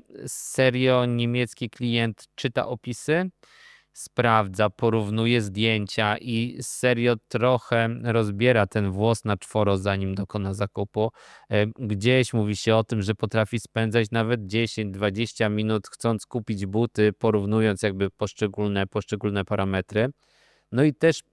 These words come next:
ogromną, naprawdę ogromną wartość na rynku niemieckim mają opinie i recenzje i serio sześćdziesiąt siedem procent, y, niemieckich konsumentów zwraca uwagę na to,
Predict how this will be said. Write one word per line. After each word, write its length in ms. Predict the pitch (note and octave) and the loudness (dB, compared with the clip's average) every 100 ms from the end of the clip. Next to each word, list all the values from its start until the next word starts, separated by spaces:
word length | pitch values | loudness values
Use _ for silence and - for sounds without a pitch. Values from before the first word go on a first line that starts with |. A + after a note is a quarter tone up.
| _ - | _ -4
ogromną, 760 | A2+ G#2+ A2+ C3 C3 G#2+ G#2 | 0 2 4 4 2 0 0
naprawdę 460 | G#2 G#2+ C#3 D3+ C#3+ | 0 2 2 2 2
ogromną 460 | A2+ C3 C#3+ B2+ G2+ | 2 0 0 -4 2
wartość 420 | A#2+ A#2+ A2 - | 2 2 -6 -2
na 120 | G#2 | -2
rynku 240 | G#2+ G#2 | -2 -4
niemieckim 520 | G#2+ G2+ G#2+ - - G2+ | -4 0 -2 -2 -6 -2
mają 320 | G2 G2 - | 0 0 -2
opinie 560 | G2+ - A2 A2 G#2 | -4 -4 -4 -2 -2
i 200 | G#2 G2+ | -4 -4
recenzje 580 | G#2 G#2 - G2 F#2+ G2 | -4 -4 -2 -4 -2 -6
i 160 | F#2 G#2 _ _ _ | -8 -10 _ _ _
serio 460 | - B2+ A#2+ A#2+ A2+ | 0 4 6 4 4
sześćdziesiąt 460 | - B2 - B2+ | 2 0 0 -8
siedem 300 | - B2 A#2+ | -6 -4 -2
procent, 640 | - B2+ - B2+ B2 - - | 0 -2 0 -2 -2 -6 0
y, 480 | A#2+ B2 B2+ C3 - | 2 4 2 0 -6
niemieckich 640 | A#2+ A#2 A#2+ C3 A#2+ - - | -4 0 2 0 -2 -6 -6
konsumentów 760 | B2+ A2+ A#2 A#2 A#2+ A2+ A2+ | -6 -4 -4 -2 -2 -4 -6
zwraca 480 | G2 G2 A#2+ A2 B2 | -6 0 0 2 -2
uwagę 400 | A2 G#2 A2 G#2+ | 0 0 0 0
na 220 | G#2 G#2+ | 0 -2
to, 200 | G#2 A2+ | 0 -2